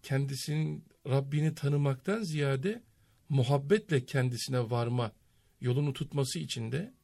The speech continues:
bu muhabbeti tahsil etmek ve bu muha-, muhabbet yolunu anlatmak için peygamberlerini, yani sevdiklerini gönderdi.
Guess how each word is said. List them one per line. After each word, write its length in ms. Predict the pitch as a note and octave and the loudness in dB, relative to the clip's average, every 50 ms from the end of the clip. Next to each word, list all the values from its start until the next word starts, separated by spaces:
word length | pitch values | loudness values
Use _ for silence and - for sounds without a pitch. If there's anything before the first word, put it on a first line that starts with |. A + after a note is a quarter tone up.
| _ _ _ _ _ _ _ _ _ _ _ _ _ _ _ _ - | _ _ _ _ _ _ _ _ _ _ _ _ _ _ _ _ 0
bu 100 | D#3 G3+ | 4 6
muhabbeti 2000 | G#3 F3+ D#3+ C3+ B2+ C#3+ C#3 C3+ C3 D#3 F3 F#3 F#3 - - - - - _ _ _ _ _ _ _ _ _ _ _ _ _ _ _ _ _ _ _ - F#3 F3 | 6 6 6 6 4 2 2 2 4 4 4 4 2 -4 -14 -20 -20 -20 _ _ _ _ _ _ _ _ _ _ _ _ _ _ _ _ _ _ _ -4 -4 -2
tahsil 440 | - - C#3+ C3 B2+ B2 - F#3 E3+ | 0 0 2 2 2 0 0 0 0
etmek 540 | - A#2+ - - A#2+ A2 A2 - - - - | 0 -2 -4 -4 -6 -8 -8 -8 -10 -8 -6
ve 120 | C#3+ C3+ | -4 -2
bu 60 | C#3+ D3+ | 0 0
muha-, 180 | D#3 D3 D3 | 0 0 0
muhabbet 580 | D3 C#3+ C#3 C3 C#3 D3 C#3 C#3 F#3+ F#3+ - - | 0 0 0 2 2 0 2 2 2 2 2 0
yolunu 280 | C#3+ C3 B2 A#2+ - | 0 0 0 0 -2
anlatmak 520 | A#2 A#2 A#2 A2+ A2 - - G#2+ G#2 - - | -4 -4 -4 -4 -6 -6 -8 -8 -10 -10 -10
için 260 | B2+ - G3+ A3 G#3+ - _ _ _ _ | -10 -8 -8 -10 -10 -12 _ _ _ _
peygamberlerini, 960 | - C3 C3 C3+ C3+ C#3+ C3+ C3+ B2+ C3 B2+ B2 A#2 A#2+ A2 A2 G#2+ G#2+ - - _ _ _ _ _ _ - | -2 0 0 2 2 2 2 2 2 2 2 2 2 0 -2 -2 -4 -6 -8 -10 _ _ _ _ _ _ 2
yani 460 | C#3+ D#3 F#3 F#3+ E3 F3+ G#3+ B3+ - - _ _ _ | 4 6 6 6 6 4 2 0 -6 -12 _ _ _
sevdiklerini 880 | - - - - - D3 C3+ C3 C#3 C3+ - - D3 C3+ C#3 C#3 C#3+ C3 | -14 -12 -8 -4 -2 -2 -2 -2 -4 -6 -4 -2 0 2 4 2 2 0
gönderdi. 540 | A#2+ A2+ A#2 G#2 G2+ G2 G2+ - - - | -2 -4 -6 -6 -6 -8 -10 -12 -16 -20